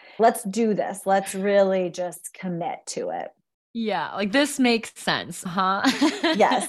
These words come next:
Speaker 1: Thank you for opening a window and a door and smacking me in the face. And it's up to me to then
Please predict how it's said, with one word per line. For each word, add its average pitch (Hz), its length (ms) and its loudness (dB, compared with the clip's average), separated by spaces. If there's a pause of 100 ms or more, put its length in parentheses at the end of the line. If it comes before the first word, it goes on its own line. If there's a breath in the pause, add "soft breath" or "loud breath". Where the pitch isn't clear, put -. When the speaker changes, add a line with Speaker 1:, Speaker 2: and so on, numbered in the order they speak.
Speaker 1:
Thank 320 260 4
you 339 160 2
for 302 180 2
opening 240 400 4
a 247 60 0
window 196 400 2
and 190 120 0
a 185 60 -4
door 180 400 2
and 180 140 -6
smacking 277 460 -2
me 226 100 -2
in 202 120 -4
the 185 60 -2
face. 196 480 0
And 180 340 -4 (140)
it's 269 180 8
up 233 160 2
to 247 120 2
me 220 320 0
to 226 140 -4
then 190 540 0